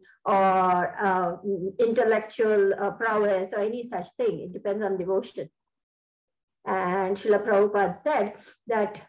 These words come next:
uh, he was so perfect that you ask any question on Krishna Tattva, he will immediately give an answer. And the saying is also there that, you know, whoever is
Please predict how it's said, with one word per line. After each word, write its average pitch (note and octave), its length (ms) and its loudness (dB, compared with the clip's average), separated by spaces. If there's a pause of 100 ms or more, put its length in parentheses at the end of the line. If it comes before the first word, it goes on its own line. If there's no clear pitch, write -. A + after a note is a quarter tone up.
uh, G#3 340 2
he A3+ 160 -2
was G#3 280 0
so F4+ 260 0
perfect C#4 520 0
that G3+ 160 0
you A3+ 200 -2
ask C#4 320 0
any A#3+ 280 -6
question C4+ 600 0 (320)
on B3+ 280 0
Krishna B3+ 360 -2
Tattva, A#3+ 440 0
he A3+ 120 -4
will G#3 200 -2
immediately D4 640 -2
give G#3 120 0
an G3+ 200 0
answer. F#3+ 540 -4 (1400)
And D4 180 4
the D4 80 4
saying D#4 360 2
is C#4 100 2
also B3+ 400 2
there A#3 380 2
that, G3 280 0
you A3 140 0
know, G3 240 0
whoever A#3+ 300 0
is C4 120 -2